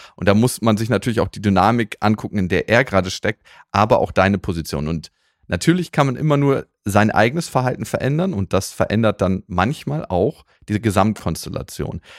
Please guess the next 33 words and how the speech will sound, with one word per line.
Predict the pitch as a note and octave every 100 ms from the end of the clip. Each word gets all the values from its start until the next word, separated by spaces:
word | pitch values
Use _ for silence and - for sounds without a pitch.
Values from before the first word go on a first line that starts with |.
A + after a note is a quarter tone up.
| - -
Also | G#2 A2
eine | C3 F#3+
Sache | E3+ E3+ B2
ist | -
mir | A#2+
aufgefallen, | G#2 G#2+ - - D#2+ D#2+
ich | -
spreche | - - B2 D3+ -
immer | C#3 E3+ D#3+
Positives | - C#3+ D#3+ D#3 C#3 B2+ A#2 -
an, | G#2 B2+ -
wenn | G2 G2
ich | G#2
Negatives | G2+ A#2 A2 - G2 F#2 -
nenne. | E2+ E2 E2 - - _ _ - - -
Dann | A2 A2
kann | C#3+
es | E3
passieren, | - A#2+ D3 D3+
dass | A2+
das | - -
Positive | - F#3+ F3 A#2+ A#2+ A#2
mit | A#2+ A#2+
dem | -
Negativen | A2+ C#3 A#2 - A2
verknüpft | G#2+ G#2 - E3+ - -
wird | G#2+ - - - _ _ _
und | A2 A2 G#2 -
das | G2+
Positive | - D3 C#3+ B2 - A2
dann | G#2 G#2+
entkräftet | A2 G2 - C3 C3+ - F2 -
wird. | C2 -